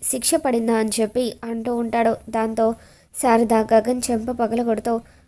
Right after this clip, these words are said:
"మీ నాన్న నిర్దోషిరా, ఆయనను భూమి బెయిల్ మీద బయటకు తీసుకొని వచ్చింది. ఎంత ఇంటికి రమ్మని బతిమలాడినా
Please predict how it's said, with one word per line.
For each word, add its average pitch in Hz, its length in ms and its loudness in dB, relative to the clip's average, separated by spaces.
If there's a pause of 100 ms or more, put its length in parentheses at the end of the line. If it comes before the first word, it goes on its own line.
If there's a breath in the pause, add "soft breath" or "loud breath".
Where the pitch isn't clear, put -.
(100)
"మీ 240 140 -2
నాన్న 220 440 2 (120)
నిర్దోషిరా, 226 680 0 (420)
ఆయనను 226 440 -4 (380)
భూమి 240 340 -2
బెయిల్ 220 280 0
మీద 226 340 2 (140)
బయటకు 220 420 -6
తీసుకొని 226 400 -4
వచ్చింది. 233 520 -4 (1120 soft breath)
ఎంత 226 240 -4
ఇంటికి 247 360 -2
రమ్మని 226 280 0
బతిమలాడినా 226 880 -2